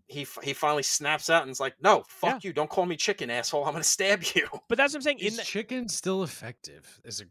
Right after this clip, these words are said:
Speaker 3: is a question, but no, what were you
Speaker 2: No,
Speaker 3: going to say?
Speaker 2: I was just saying that school insignia moment I think is so important because unlike Buzz or his parents or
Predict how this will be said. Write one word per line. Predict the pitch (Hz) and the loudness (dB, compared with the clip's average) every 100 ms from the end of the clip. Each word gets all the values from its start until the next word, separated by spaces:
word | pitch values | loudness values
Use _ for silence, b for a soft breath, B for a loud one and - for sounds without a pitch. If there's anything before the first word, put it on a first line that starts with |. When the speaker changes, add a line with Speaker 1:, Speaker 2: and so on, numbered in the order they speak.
| - | -20
Speaker 3:
is | - - | -14 -14
a | 98 | -14
question, | - 92 - 98 85 | -16 -14 -14 -16 -14
but | 101 | -14
no, | 113 107 85 _ _ | -8 -8 -8 _ _
what | 127 127 | -12 -10
were | 110 | -4
you | |
Speaker 2:
No, | 175 151 | -2 -4
Speaker 3:
going | 87 | -6
to | |
say? | - - - | -14 -8 4
Speaker 2:
I | 208 | 4
was | 262 | 4
just | 226 | 0
saying | 226 196 | -2 -2
that | 170 - | -2 -4
school | - 202 | -6 -6
insignia | 175 240 208 | -6 -8 -6
moment | 175 160 | -4 -4
I | |
think | 156 165 | -6 -10
is | |
so | - 160 | -8 -8
important | 151 165 160 156 | -6 -4 -4 -6
because | 147 - 147 131 - - | -14 -8 -8 -8 -8 -6
unlike | 175 170 190 - - | -4 -2 -2 -4 -6
Buzz | 147 139 127 120 - - _ _ _ | -4 -2 -2 -4 -10 -14 _ _ _
or | 170 170 | -4 -4
his | 160 - | -4 -10
parents | - - 139 135 120 - | -10 -4 -2 -2 -4 -8
or | 160 | -8